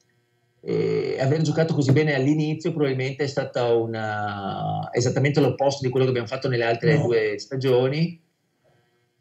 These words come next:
Speaker 1: eh, che ci ha portato, non so, una superficialità o una, o, o montarci la testa, o, non, non ho idea, però sicuramente dopo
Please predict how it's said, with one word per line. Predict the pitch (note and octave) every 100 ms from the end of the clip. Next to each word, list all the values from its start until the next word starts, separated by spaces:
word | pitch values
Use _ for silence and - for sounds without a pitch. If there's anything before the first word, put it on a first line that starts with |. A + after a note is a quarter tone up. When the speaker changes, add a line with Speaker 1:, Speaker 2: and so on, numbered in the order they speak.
| _ _ _ _ -
Speaker 1:
eh, | - - _ _ _
che | -
ci | C#3
ha | B2+
portato, | C3 C3 A#2 B2 D3 C3+ A#2+ A2 G#2 G2+
non | A2
so, | A2 A2+
una | B2+ B2+ G#2+
superficialità | G#2+ - - A2 G#2 - G#2+ A#2+ A2+ G#2
o | G#2+
una, | G#2+ G#2+ G#2 G2+ G#2 G#2 G#1 G2+ G2+ G#2 G#1 G#1+
o, | G#2
o | - G#2
montarci | G2 G#2+ A2+ A2+ B2
la | -
testa, | F2 A2+ B2 B2+ A#2 A2
o, | G#2+ G#2
non, | - G#2 A2+
non | B2+ E3
ho | F3
idea, | B2 G2+ F#2+ G2
però | A#2+ B2
sicuramente | - C3 G#2+ G#2+ A2
dopo | G#2+ - F#2 F#2+ -